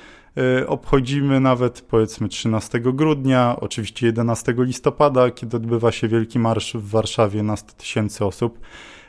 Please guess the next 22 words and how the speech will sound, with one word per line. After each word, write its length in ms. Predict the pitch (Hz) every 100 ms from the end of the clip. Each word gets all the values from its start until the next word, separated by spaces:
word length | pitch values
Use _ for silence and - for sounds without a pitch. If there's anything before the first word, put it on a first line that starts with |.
| -
Y, 800 | 110 107 104 104 107 73 71 120
co 180 | - 117
najlepsze, 680 | 113 113 110 - 110 104 101
marsz 400 | 151 117 110 -
prezydencki 680 | - 110 104 107 107 - 110
był 260 | 98 101 101 - -
mniejszy 680 | 110 123 120 101 - 90
od 180 | 104 -
tego, 520 | - 107 104 104 101 98
po-, 120 | 120 117
nazwijmy 500 | 107 101 113 104 101
go, 200 | 101 104
obywatelskim. 880 | 101 104 104 110 98 - - 147 165 _ _ - - -
Natomiast 460 | 131 139 165 160 -
piętnasty 580 | 147 - 160 165 - 127
sierpnia 640 | - 175 143 - 110 107
popadł 440 | 101 127 127 120 117
w 40 |
jakieś 480 | 123 113 123 - 127
wielkie 400 | 120 131 - 120
zapomnienie. 880 | 117 - 123 123 127 113 113 139 170 - _ _
Jest 420 | 123 123 - -